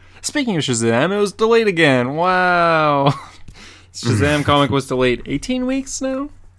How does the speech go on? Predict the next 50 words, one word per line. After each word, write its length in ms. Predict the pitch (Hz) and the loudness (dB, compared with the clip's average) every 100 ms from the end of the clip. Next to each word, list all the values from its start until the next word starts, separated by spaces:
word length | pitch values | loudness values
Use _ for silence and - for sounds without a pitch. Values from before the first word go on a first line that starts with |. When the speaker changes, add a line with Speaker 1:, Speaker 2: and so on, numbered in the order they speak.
| _ _ _ _ - | _ _ _ _ -18
Speaker 1:
Something 260 | - 170 | -12 -10
like 80 | 190 | -8
Speaker 2:
It's, 100 | 185 | -6
Speaker 1:
that? 120 | 202 | 0
Speaker 2:
I 120 | 113 107 | 2 2
think 200 | 123 - | 2 2
seventeen 400 | 123 104 98 95 | 2 2 -2 0
weeks, 240 | 90 - | 0 -2
but 120 | 98 | 0
yes, 280 | 98 87 - | 2 0 0
a 80 | 95 | -2
ridiculous 520 | 95 104 104 98 87 | -2 -2 0 0 -2
amount 200 | 95 90 | -4 -4
of 80 | 90 | -6
time. 380 | - 85 82 82 | -6 -6 -4 -4
Uh, 340 | 87 85 82 - - - - - | -2 -2 -2 -6 -20 -20 -10 -2
uh, 80 | 113 | 2
we 100 | 123 | 4
had 140 | 127 | 4
gotten 220 | 131 120 | 4 4
word 240 | 113 113 110 | 4 4 4
that 200 | 104 95 | 0 0
one 200 | 98 107 | -2 -2
of 80 | 104 | -2
them 100 | 98 | -4
was 100 | 90 | -4
delayed 300 | 95 92 80 | -2 -2 -2
twelve 320 | 113 110 98 | 0 0 0
weeks. 260 | 95 87 | -6 -6
Now 80 | 98 | -6
this 220 | 98 92 | -6 -8
one's 160 | 98 90 | -8 -6
delayed 300 | 90 87 85 | -4 -4 -4
seventeen 480 | 98 90 90 92 87 | -4 -4 -6 -6 -6
weeks. 340 | 87 82 - | -6 -6 -6
Um, 300 | 90 90 87 | -4 -2 0
all 180 | 123 131 | 2 2
this 160 | 127 110 | 0 -2
is 100 | 98 | -6
translation 640 | 113 104 101 101 - 95 | -4 -2 -2 -2 -6 -8
for 220 | 95 92 | -4 -4
Jeff. 400 | 95 113 107 - | 0 0 0 -2
I 80 | 110 | -2
love 240 | 113 104 95 | 0 0 -2
you, 140 | 90 | -4
but 140 | 98 | -4
get 160 | 95 95 | -4 -2
off 200 | 82 - | -4 -8
the 60 | 80 | -12
book. 380 | 78 80 - | -10 -12 -14